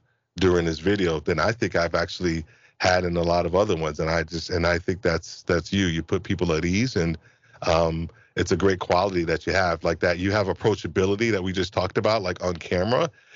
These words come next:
even from, even from where you are, there's a, there's a measure of approachability that you have that, uh, you know, puts people at ease.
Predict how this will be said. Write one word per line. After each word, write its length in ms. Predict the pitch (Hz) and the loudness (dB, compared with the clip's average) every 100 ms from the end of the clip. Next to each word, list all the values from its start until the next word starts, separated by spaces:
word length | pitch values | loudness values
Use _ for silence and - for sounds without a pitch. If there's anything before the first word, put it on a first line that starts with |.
| - | -8
even 280 | - 107 104 | 0 2 2
from, 420 | 104 110 98 92 92 - _ _ | 0 2 2 2 -4 -12 _ _
even 260 | 107 110 113 | 2 4 4
from 220 | 110 107 | 2 2
where 140 | 101 101 | 4 2
you 240 | 98 95 | 2 4
are, 320 | 101 80 73 76 | 4 2 -2 -2
there's 200 | 90 90 | -2 0
a, 100 | 87 | -2
there's 260 | 87 87 | 0 0
a 60 | 87 | 0
measure 240 | 90 87 | 0 0
of 80 | 85 | -2
approachability 800 | 85 - 95 - 85 90 87 82 | -2 0 0 0 0 0 0 -2
that 200 | 80 - | -2 -4
you 60 | |
have 340 | 80 87 82 78 | -2 0 0 0
that, 220 | 85 78 | 0 0
uh, 300 | 80 78 78 78 _ - - - | -2 -2 -6 -10 _ -20 -20 0
you 100 | 92 | 2
know, 80 | 80 | 2
puts 220 | - 87 | 0 -2
people 260 | 98 85 | -2 0
at 140 | 80 78 | 0 0
ease. 340 | 80 73 - | -2 -4 -10